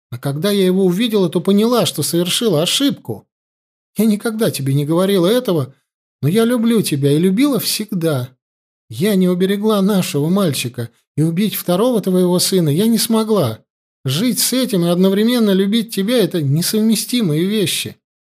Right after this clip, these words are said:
Поэтому я решила отменить заказ, но крылатые уперлись. Они нашли возможность ударить в твоё больное место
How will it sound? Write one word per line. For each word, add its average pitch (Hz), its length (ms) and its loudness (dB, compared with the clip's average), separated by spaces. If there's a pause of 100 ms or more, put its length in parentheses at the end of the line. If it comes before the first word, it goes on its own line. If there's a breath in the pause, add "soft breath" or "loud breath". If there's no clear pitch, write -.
(540)
Поэтому 143 280 0
я 185 180 2
решила 190 340 0
отменить 208 440 2
заказ, 151 440 0
но 160 100 0
крылатые 247 520 2
уперлись. 208 720 0 (480)
Они 139 160 -2
нашли 196 340 0
возможность 202 640 2
ударить 185 400 0
в - 100 -8
твоё 175 300 2
больное 196 440 4
место 214 500 0